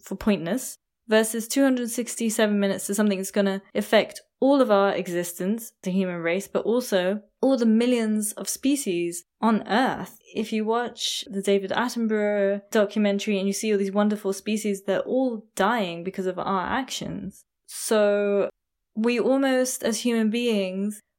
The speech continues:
we just don't want to think about it because we have this optimism bias. We think, "Oh, there's gonna be a solution," but there is no solution. And we think something is gonna magically happen. And we like to concentrate on other things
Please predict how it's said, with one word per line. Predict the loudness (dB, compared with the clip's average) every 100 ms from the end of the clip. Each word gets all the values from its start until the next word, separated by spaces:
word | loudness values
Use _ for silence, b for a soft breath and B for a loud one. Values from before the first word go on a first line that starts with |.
| 0
we | 0
just | 2 2 0 -4 2
don't | 2 2 0
want | 0
to | -2
think | 0 0 0
about | -2 -2 -2
it | -4
because | -4 -2 -2
we | -2
have | -2 -4
this | -6 -2
optimism | -2 0 0 0 -2
bias. | 0 0 0 -2 -4 -10 _ _
We | 0
think, | 2 0 2
"Oh, | 6 6 6
there's | 4 2
gonna | 0 0
be | 2
a | 2
solution," | 2 0 0 0 -4 -4 -4 0
but | -2 0
there | 2 4
is | 2
no | 0 -2
solution. | -4 -6 -4 -4 -2 -2 0
And | 2 2 0 0 -2 -6 -8
we | -2 0
think | 0
something | 0 0 0 0 -2
is | 0
gonna | 0
magically | 2 2 2 0 -4 -4
happen. | -4 -4 -6 -8 -6 -8 -4
And | 0
we | 2
like | 2 0 -4
to |
concentrate | -4 -2 -2 -4 -2 0 0 -4 -12 -4
on | -2 0 -2 -6 -2
other | 0 -2
things | -2 -2 -2 -6 -10 -12 -16